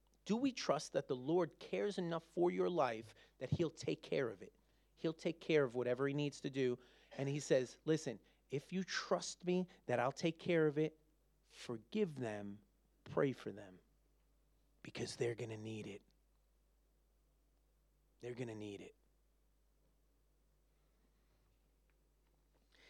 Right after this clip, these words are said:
And the other thing, he says, "But those who love you rise like the sun."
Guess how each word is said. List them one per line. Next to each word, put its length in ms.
And 140
the 100
other 160
thing, 560
he 100
says, 220
"But 260
those 380
who 160
love 340
you 300
rise 880
like 220
the 100
sun." 400